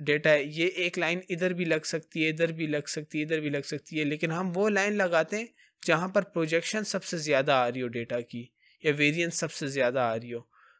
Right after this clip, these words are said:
तो ये हमारे पास basically क्या होता है, ये होता है हमारे पास आइगन वेक्टर और इसकी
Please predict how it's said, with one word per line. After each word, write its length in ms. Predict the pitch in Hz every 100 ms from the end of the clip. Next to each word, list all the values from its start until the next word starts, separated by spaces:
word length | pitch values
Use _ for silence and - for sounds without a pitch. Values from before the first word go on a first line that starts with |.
| -
तो 60 | 160
ये 380 | 170 226 226 - -
हमारे 340 | 160 151 156 190
पास 260 | 185 185
basically 580 | 170 165 - 180 170 175 -
क्या 120 | 190
होता 200 | 170 185
है, 60 | 185
ये 140 | 175
होता 260 | 151 147 165
है 60 |
हमारे 340 | 165 143 131 151
पास 400 | 147 147 - -
आइगन 380 | 156 147 156 151
वेक्टर 400 | 139 - - 196 - _ _ _ _ _ _ _ _ _ _ _ _ _ 156
और 220 | 151 -
इसकी 640 | 202 196 - 214 214 208